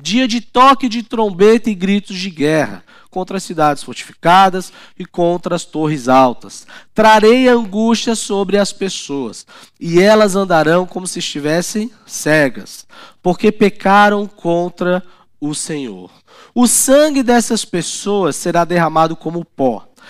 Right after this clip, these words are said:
e a sua carne será espalhada como esterco.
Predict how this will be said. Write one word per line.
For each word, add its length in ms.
e 80
a 80
sua 260
carne 440
será 260
espalhada 640
como 220
esterco. 680